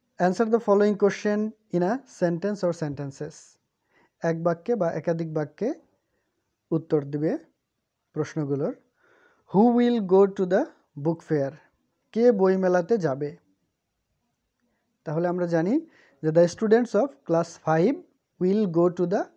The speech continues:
book fair। হুর পরিবর্তে আমরা লিখব the students of class five। এরপরে আসো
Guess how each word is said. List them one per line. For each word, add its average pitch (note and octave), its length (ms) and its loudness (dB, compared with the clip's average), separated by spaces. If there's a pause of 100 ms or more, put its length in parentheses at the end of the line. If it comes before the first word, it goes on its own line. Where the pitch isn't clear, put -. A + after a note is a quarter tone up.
(120)
book D3+ 160 -4 (120)
fair। C3+ 200 -4 (640)
হুর G#3 200 2
পরিবর্তে F#3+ 500 2
আমরা F3+ 220 0
লিখব E3+ 260 -4 (260)
the D#3+ 120 2
students F#3 400 -8
of G3 240 -4
class D#3 220 -4 (420)
five। D3+ 280 2 (1600)
এরপরে E3+ 340 0
আসো G#3+ 320 -2